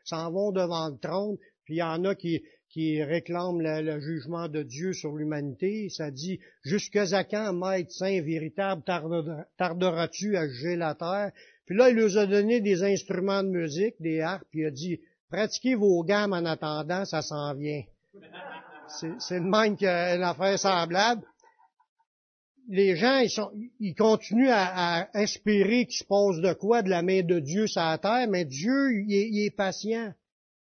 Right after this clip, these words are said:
Il veut pas que le monde périsse, mais il veut qu'il,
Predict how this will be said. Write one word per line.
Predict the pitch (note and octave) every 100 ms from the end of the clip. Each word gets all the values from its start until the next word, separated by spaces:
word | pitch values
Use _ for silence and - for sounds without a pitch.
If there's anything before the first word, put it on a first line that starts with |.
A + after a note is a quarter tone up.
| -
Il |
veut | D3+ F#3+
pas | A3+ C4
que | A3+
le | F#3+
monde | F#3+ A3 A#3 A3+ -
périsse, | G3 F#3+ F3 B3 B3 - E3+
mais | F#3
il |
veut | F3 A3+
qu'il, | A3 G3